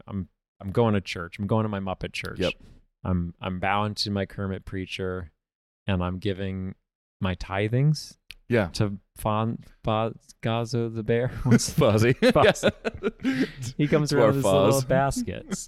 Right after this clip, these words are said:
Speaker 2: <laughs> Yeah,
Speaker 1: Yeah.
Speaker 2: exactly. Oh,
Speaker 1: Yeah.
Speaker 2: yes. Oh, you think he's the one collecting the
Speaker 1: Oh,
Speaker 2: donations?
Speaker 1: totally. Wait, did you grow
Speaker 2: Mm.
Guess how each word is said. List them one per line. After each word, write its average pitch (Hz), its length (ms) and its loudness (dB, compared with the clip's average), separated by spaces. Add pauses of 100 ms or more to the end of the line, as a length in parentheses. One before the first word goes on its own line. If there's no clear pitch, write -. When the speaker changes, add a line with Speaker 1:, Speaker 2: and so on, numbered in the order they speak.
Speaker 2:
<laughs> - 80 -16
Yeah, 127 200 2
Speaker 1:
Yeah. 110 120 2
Speaker 2:
exactly. 92 520 0 (840)
Oh, 107 120 4
Speaker 1:
Yeah. 90 160 4
Speaker 2:
yes. 90 240 -2
Oh, 104 140 0
you 101 200 -2
think 120 220 -4
he's 110 180 0
the 107 140 0
one 95 120 0
collecting 92 380 -2
the 90 60 -2
Speaker 1:
Oh, 87 160 0
Speaker 2:
donations? 90 420 0
Speaker 1:
totally. 90 540 -2 (260)
Wait, 123 140 6 (140)
did 135 100 4
you 160 140 6
grow 165 220 2
Speaker 2:
Mm. 165 40 -6